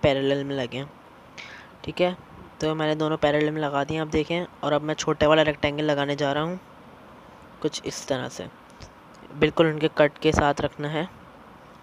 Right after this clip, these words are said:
तो अब मैं glue लगाता हूँ। तो guys अब मैंने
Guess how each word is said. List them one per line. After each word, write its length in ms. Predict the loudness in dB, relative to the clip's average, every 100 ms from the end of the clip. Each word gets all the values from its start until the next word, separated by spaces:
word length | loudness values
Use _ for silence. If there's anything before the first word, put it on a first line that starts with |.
| -20 -20 -20 -12
तो 140 | -4 -4
अब 180 | -2 -6
मैं 200 | -6 -8
glue 200 | -8 -10
लगाता 400 | -8 -10 -12 -14
हूँ। 760 | -18 -18 -16 -14 -10 -10 -10 -12 -16 -20 -20 -20 -20 -16 -12 -12 -14 -18 -20 -20 -20 -20 -20 -20 -20 -20 -20 -20 -20 -12 0
तो 80 | 6
guys 260 | 8 10
अब 120 | 8
मैंने 360 | 8 4 4 0